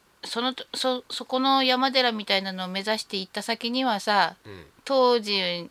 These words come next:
Speaker 1: の霊体というかさ、そういう、
Speaker 2: うん。
Speaker 1: ね、山寺の和尚さんみたいなのがいるかもしんないから。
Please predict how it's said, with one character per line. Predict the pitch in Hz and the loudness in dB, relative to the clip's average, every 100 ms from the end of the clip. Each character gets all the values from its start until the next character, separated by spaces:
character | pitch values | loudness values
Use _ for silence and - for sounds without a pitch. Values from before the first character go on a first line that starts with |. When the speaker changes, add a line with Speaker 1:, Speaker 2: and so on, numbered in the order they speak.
| - | -10
Speaker 1:
の | 226 294 233 180 _ _ - | -2 0 0 -2 _ _ -10
霊 | 196 196 | -4 -4
体 | - 196 196 | 0 0 0
と | 190 | -4
い | 185 | -6
う | 185 | -6
か | - 160 | -8 -10
さ、 | - 156 | -8 -10
そ | 190 180 | -6 -6
う | |
い | 175 | -4
う、 | 175 170 175 - - 101 85 - _ - | -4 -6 -8 -16 -20 -18 -18 -20 _ -10
Speaker 2:
う | |
ん。 | 240 | -4
Speaker 1:
ね、 | 226 | -2
山 | 180 196 220 | -2 -2 -2
寺 | 190 185 170 165 | -2 -4 -4 -6
の | 160 156 151 151 214 | -8 -10 -12 -12 -8
和 | 196 | -4
尚 | 233 196 | -2 -2
さ | 165 | -4
ん | 165 | -8
み | |
た | 156 151 | -10 -12
い | |
な | 147 | -12
の | 147 | -12
が | 156 | -8
い | 240 | -6
る | |
か | 269 | -4
も | 160 139 | -6 -8
し | - | -16
ん | |
な | - | -20
い | |
か | |
ら。 | - | -20